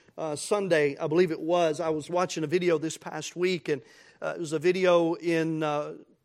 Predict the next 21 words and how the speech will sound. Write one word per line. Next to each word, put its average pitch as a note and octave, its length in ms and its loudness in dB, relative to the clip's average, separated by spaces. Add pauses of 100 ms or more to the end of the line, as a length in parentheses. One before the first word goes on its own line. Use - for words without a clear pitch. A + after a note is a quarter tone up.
(160)
Wisconsin, F3 880 -4
and C#3 160 -12 (1120)
a D3 60 -12
park F#3+ 760 -2
there F3 240 0
in E3 180 -6
Wisconsin D#3+ 760 -10
was D3 140 -10
having D#3+ 420 -4
a D#3 240 -4 (220)
family-friendly F#3 1400 -2 (300)
drag F3 380 2
queen D#3+ 260 -2
event. C#3 320 -8 (2000)
Those C#3+ 180 -8
words D3 220 -4
don't D3 160 -12
go D3 80 -6
together, C#3+ 400 -2
do D3+ 140 -4
they? B2+ 140 -12